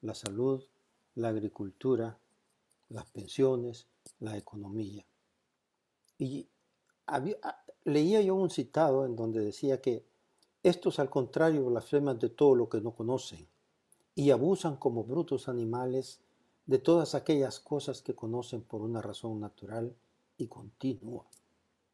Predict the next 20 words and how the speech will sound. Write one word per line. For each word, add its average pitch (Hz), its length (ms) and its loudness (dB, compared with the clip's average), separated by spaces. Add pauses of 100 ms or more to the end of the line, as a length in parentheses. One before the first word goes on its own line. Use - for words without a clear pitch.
(920)
"Desdichados 143 840 2
de 139 140 6
ellos 170 400 6
que 127 140 -2
han 135 160 -2
seguido 123 420 0
el 113 140 2
camino 110 440 -2
de 104 140 -2
Caín 135 500 -2 (680)
y 147 140 0
perdidos 147 680 4
como 123 260 0
Balaam 123 640 0
por 135 240 2
el 123 140 4
deseo 139 420 2
de 131 80 6
una 135 220 0
sórdida 123 800 0